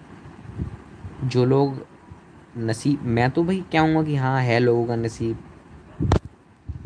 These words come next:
नसीब जैसी चीज़ होती तो है, ऐसी बात नहीं है। मैंने बहुत से ऐसे लोग देखे हैं जो अपनी बिना किसी मेहनत के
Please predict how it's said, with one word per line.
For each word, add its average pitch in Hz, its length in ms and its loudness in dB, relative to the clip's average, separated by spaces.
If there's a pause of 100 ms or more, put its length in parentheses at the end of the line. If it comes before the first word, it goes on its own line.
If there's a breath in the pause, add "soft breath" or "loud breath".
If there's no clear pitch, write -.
(500)
नसीब 110 380 -4
जैसी 127 220 -2
चीज़ 131 220 -2
होती 110 260 0
तो 135 100 -2
है, 143 120 2
ऐसी 151 140 0
बात 147 180 4
नहीं 143 180 2
है। 151 80 2
मैंने 156 140 0
बहुत 120 320 -4
से 143 60 -2
ऐसे 139 160 -2
लोग 135 180 0
देखे 135 260 -2
हैं 135 140 -2
जो 135 100 0
अपनी 135 200 0
बिना 127 220 0
किसी 131 200 -2
मेहनत 120 380 0
के 131 240 0